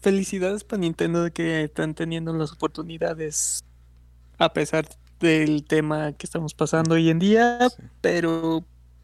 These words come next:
Speaker 1: qué buenas noticias.
Speaker 2: Sí,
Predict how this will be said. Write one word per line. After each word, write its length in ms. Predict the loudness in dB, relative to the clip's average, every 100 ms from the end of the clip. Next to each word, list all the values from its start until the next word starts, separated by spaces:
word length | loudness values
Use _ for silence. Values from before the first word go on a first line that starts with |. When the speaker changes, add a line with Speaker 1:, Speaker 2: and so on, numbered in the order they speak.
| _ -20 -20 _ 0
Speaker 1:
qué 80 | 2
buenas 280 | 2 0 -2
noticias. 560 | -4 -2 -4 -6 -20 -20 -20 -20 _
Speaker 2:
Sí, 320 | -20 -16 -16